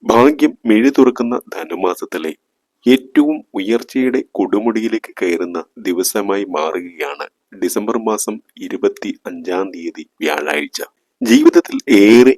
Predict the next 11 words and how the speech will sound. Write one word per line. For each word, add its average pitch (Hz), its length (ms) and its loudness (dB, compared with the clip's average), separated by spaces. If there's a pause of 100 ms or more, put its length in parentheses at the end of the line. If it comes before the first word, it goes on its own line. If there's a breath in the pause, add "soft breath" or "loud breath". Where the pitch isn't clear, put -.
(120)
നരകയാതനകൾ 92 1040 0 (140)
അനുഭവിക്കേണ്ടി 85 720 -2
വന്ന 80 220 -6 (240)
ഈ 90 140 -4
ഒൻപത് 87 560 0
നക്ഷത്രക്കാരെയും 78 960 -2 (300)
സാക്ഷാൽ 95 500 0 (120)
ഗുരുവായൂരപ്പൻ 87 720 2 (460 soft breath)
ജീവിതത്തിന്റെ 117 640 2
സൗഭാഗ്യങ്ങളിലേക്ക് 92 1160 0 (180)
കൈപിടിച്ച് - 560 0